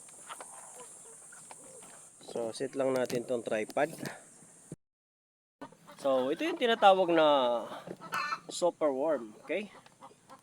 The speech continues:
So, kita ko sa inyo na, guys. So, as you can see, guys, milky brown yung kulay ng super worm.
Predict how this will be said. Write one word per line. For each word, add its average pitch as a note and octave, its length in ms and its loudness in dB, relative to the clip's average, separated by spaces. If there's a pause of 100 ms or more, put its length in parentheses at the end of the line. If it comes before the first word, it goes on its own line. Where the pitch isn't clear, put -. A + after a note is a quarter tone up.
(140)
So, A2+ 160 -14 (480)
kita A3+ 240 -10
ko - 0 -
sa F3+ 160 -2
inyo C#3 240 0
na, B2+ 80 -2
guys. A#2 160 -2 (1120)
So, C#3+ 320 4
as C#3+ 160 2
you B3 80 0
can C4+ 160 2
see, - 80 -4
guys, G3 560 2 (1400)
milky F#3 400 4
brown F3+ 320 4
yung E3 160 2
kulay D#3 320 2
ng D#3 320 0 (320)
super C3 320 -2
worm. B2 400 -2